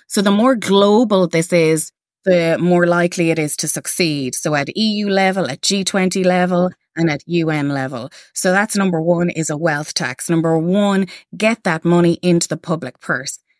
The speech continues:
And just as an aside on that, like, obviously organizations like Oxfam are in favor of philanthropy, and great good can be done on that basis. But we feel philanthropy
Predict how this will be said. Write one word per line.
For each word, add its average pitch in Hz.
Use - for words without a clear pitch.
And 170
just 196
as 185
an 165
aside 208
on 151
that, 151
like, 170
obviously 214
organizations 170
like 147
Oxfam 156
are 156
in 156
favor 165
of 147
philanthropy, 156
and 147
great 165
good 156
can 160
be 143
done 165
on 151
that 147
basis. -
But 165
we 185
feel 180
philanthropy 180